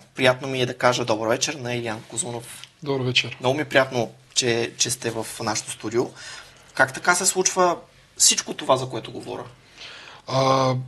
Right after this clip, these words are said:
Speaker 2: за оставането в България или по принцип? Защото оставането в България, ако трябва да бъде честен, е някакво стечение на обстоятелствата. Не съм предполагал, че ще остана и още повече ще се задържа толкова дълго време, защото две години, при положение, че съм обикалял доста и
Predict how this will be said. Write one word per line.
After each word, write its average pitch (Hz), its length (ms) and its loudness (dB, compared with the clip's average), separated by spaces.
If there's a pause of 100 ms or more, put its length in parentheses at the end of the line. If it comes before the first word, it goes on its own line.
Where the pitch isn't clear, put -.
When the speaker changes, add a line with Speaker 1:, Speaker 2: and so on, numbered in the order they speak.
(500)
Speaker 2:
за 131 160 4
оставането 160 460 6
в 131 160 2
България 147 340 8
или 147 140 2
по 127 100 -10
принцип? 123 420 2
Защото 147 420 2
оставането 123 480 4
в 170 40 2
България, 180 340 8
ако - 160 -2
трябва 185 220 6
да 160 80 6
бъде 160 220 6
честен, 196 340 4
е 208 40 6
някакво 202 260 4
стечение - 360 4
на 143 60 6
обстоятелствата. 120 760 0 (100)
Не 139 180 0
съм 156 300 6
предполагал, 135 600 6
че 131 100 6
ще - 160 -2
остана 139 440 0 (380)
и 139 60 4
още 139 160 -2
повече 139 240 4
ще - 140 0
се 131 140 -2
задържа 139 380 -2
толкова 139 260 -2
дълго 135 220 -2
време, 127 240 4
защото 120 260 -6 (180)
две 127 220 2
години, 127 480 2 (420)
при 131 120 0
положение, 131 400 4
че 127 220 2 (380)
съм 127 280 2
обикалял 120 420 2
доста 127 420 0
и 127 680 2